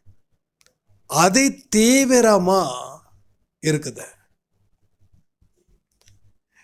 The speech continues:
ஏன்னா, ஒவ்வொரு வார்த்தைகளும், சொல்லக்கூடிய ஒவ்வொரு வார்த்தைகளும்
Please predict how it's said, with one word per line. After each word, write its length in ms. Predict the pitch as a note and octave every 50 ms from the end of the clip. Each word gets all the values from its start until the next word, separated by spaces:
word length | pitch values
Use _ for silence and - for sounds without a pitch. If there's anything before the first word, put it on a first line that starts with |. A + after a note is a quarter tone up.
| _ _
ஏன்னா, 520 | G#3+ A#3+ C4 C4+ B3 A3+ A3+ B3 A#3+ G3
ஒவ்வொரு 680 | G3 A3 A#3+ B3+ A#3 B3+ C4+ D4 D4 D4+ D4+ D4+ C#4 B3+
வார்த்தைகளும், 1120 | G3 E3 F3 F#3+ G#3 A#3 B3+ B3 - - B3 B3 G#3+ G#3+ G#3 G3+ G#3+ G#3+ G3 F3+ E3 F3
சொல்லக்கூடிய 800 | F3+ - G3 F#3+ G3 G3+ G3 G3 G3 F#3 F#3 F3+ F3 E3+ D3+ C3+
ஒவ்வொரு 600 | C3+ D3 D#3+ F3 E3+ E3+ F#3 A3+ B3 A#3+ A#3 G#3
வார்த்தைகளும் 840 | F#3 F3 E3+ D#3+ - - E3+ D#3 D3 D#3 D3+ E3+ E3 C#3 A2+ A2+